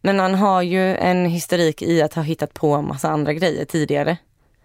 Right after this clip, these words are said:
Och lastbilschaufförens chef berättar att tjugofemåringen har kostat företaget mycket pengar. Inte bara på alla felanmälningar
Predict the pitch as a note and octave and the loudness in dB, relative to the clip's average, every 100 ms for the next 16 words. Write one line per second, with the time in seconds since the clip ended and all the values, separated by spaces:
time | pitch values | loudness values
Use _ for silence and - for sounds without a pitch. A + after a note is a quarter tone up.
0 | _ _ _ _ _ _ _ _ F#3+ F3 | _ _ _ _ _ _ _ _ -2 2
1 | F#3+ G3+ - F3+ E3+ E3 - F3 E3+ E3 | 0 0 0 2 2 0 -2 0 2 0
2 | E3 - G3+ F#3+ G#3+ - - - E3+ - | -2 -2 0 0 -2 -14 -18 -2 -2 -2
3 | _ D#3+ D3+ D3+ - D#3 D3+ - - - | _ 0 0 0 -2 -2 -2 -6 -20 -20
4 | _ _ - F#3+ - F#3+ F#3 E3 E3 E3 | _ _ -4 -2 0 0 0 0 2 2
5 | F3 F3+ - A3 - - D#3 D3+ - E3+ | 2 0 -2 -4 -4 -4 -2 -2 -2 0
6 | D#3+ D3+ D3+ C#3+ D3+ - - _ _ D#3+ | 0 0 -4 -2 -4 -4 -20 _ _ 0
7 | F3+ - D#3+ D#3 C#3+ - - _ _ _ | 0 0 -4 -2 -2 -4 -8 _ _ _
8 | _ _ _ _ F#3+ F#3+ F3 G3 A3+ F3+ | _ _ _ _ 0 0 0 0 2 0
9 | D3+ F3 D3 - F3 D#3+ D#3 - D#3 D3+ | 0 -2 -2 -2 0 0 0 -2 0 0
10 | D3+ D3+ D3+ D#3+ F#3+ | 0 0 2 0 -2